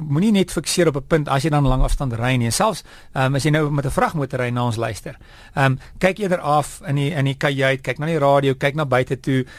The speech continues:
Ehm, met ander woorde, verander die hele tyd waar jy oog kyk, kyk naby, kyk ver, dat jy nie daai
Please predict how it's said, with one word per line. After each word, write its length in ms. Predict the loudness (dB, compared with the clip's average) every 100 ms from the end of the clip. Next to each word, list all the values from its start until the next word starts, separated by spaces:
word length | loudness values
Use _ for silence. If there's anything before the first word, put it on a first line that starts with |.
| -8
Ehm, 220 | -2 -2 -2
met 160 | -2
ander 140 | 0 2
woorde, 140 | 2
verander 300 | 2 0 2
die 80 | 2 4
hele 160 | 2
tyd 180 | 2 -2
waar 160 | 0 0
jy 60 | 2
oog 180 | -2 -2
kyk, 160 | -6
kyk 160 | -4 -6
naby, 280 | 0 2 2
kyk 200 | -2 -4
ver, 260 | 0 0
dat 160 | 0 -2
jy 60 | -4
nie 120 | 0
daai 320 | 2 2 -2